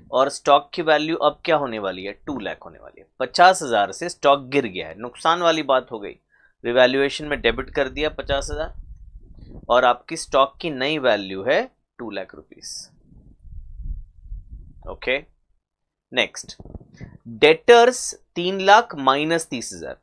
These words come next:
तो आप इसको ऐसे समझिए कि फिलहाल आउटर कॉलम में डेटर कितने हैं, टू लाख सेवेंटी है।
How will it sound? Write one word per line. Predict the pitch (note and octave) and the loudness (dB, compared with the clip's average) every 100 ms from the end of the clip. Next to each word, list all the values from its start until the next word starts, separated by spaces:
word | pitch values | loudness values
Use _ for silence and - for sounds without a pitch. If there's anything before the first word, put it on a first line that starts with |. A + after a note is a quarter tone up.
| - | 2
तो | |
आप | F3 F#3+ | 6 6
इसको | G#3+ - | 4 4
ऐसे | F3 - | 4 4
समझिए | G#3+ E3+ D3+ B2 A#2 F#3 - _ _ _ | -2 -2 -4 -2 -2 -4 -8 _ _ _
कि | G3 | -8
फिलहाल | F#3+ E3+ E3+ G#3+ A#3+ | -2 0 8 8 10
आउटर | D3 D#3+ F#3 G3 | 8 8 4 4
कॉलम | G3+ G3+ | 4 4
में | G#3 F#3 | 2 4
डेटर | D#3+ D#3 F3+ | 4 4 0
कितने | E3+ F3 - E3+ | -2 -10 -8 -8
हैं, | G#3 - - | -8 -10 -6
टू | D#3+ | -2
लाख | E3 E3+ E3+ | 2 2 2
सेवेंटी | - C3+ B2+ B2 A2+ | 0 0 0 -6 -12
है। | F2 | -12